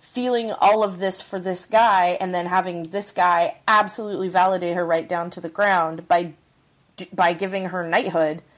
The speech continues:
I thought that was super great. And I'm really excited that we get to call her Ser Brienne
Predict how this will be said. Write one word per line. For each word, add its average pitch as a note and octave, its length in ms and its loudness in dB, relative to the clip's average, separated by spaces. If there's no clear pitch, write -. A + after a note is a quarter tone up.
I G3+ 160 4
thought F3+ 200 2
that F3 140 4
was F3 140 -4
super F#3+ 300 -10
great. E3+ 240 0
And F#3+ 120 2
I'm A3 180 2
really G#3+ 340 -4
excited F#3+ 560 -2
that F3 280 0
we F#3+ 140 -8
get G3 200 -6
to - 80 -18
call F3 240 0
her F3 120 -4
Ser E3+ 320 -4
Brienne E3+ 560 -4